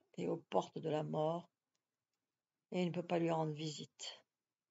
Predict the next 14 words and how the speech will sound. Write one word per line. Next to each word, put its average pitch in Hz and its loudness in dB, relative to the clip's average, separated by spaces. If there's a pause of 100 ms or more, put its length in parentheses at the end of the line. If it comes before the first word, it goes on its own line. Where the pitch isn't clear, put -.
(560)
Il 180 2
aurait 175 8
été 180 2
imprudent 175 2
de 156 0
sa 170 -2
part 170 -2
de 160 0
se - -4
rendre 160 0
auprès 170 -6
de 165 -8
sa 170 -6
famille. 170 -10